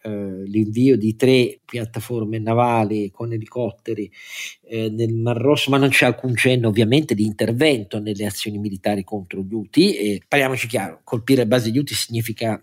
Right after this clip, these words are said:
da una parte prendere atto fino a questo momento che Teheran ha tenuto buoni gli Hezbollah, che è vero, hanno ripreso a tirare missili in gran copia sul territorio israeliano, ma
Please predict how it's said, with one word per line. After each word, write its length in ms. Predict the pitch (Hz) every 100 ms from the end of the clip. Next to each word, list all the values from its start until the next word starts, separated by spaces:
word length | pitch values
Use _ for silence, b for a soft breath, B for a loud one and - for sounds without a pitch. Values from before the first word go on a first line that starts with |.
| -
da 100 | 120
una 100 | 117
parte 260 | 156 127
prendere 280 | 110 120 123
atto 220 | 117 117
fino 220 | 107 127
a 20 | 117
questo 240 | 117 113
momento 280 | 113 123 131
che 140 | 110
Teheran 360 | 104 117 120 127
ha 60 |
tenuto 280 | 110 117 107
buoni 220 | 101 104
gli 60 | 98
Hezbollah, 600 | 98 90 95 87 82 -
che 220 | - 117 101
è 60 |
vero, 340 | 98 101 110 113
hanno 220 | 95 92
ripreso 320 | 101 104 98
a 40 |
tirare 300 | 98 107 101
missili 380 | 101 107 - 95
in 60 | 101
gran 220 | 101 98
copia 440 | 104 107 - 101 98
sul 280 | - 127 107
territorio 420 | 107 101 113 110
israeliano, 720 | 95 113 104 101 101 104 107
ma 360 | 107 117 110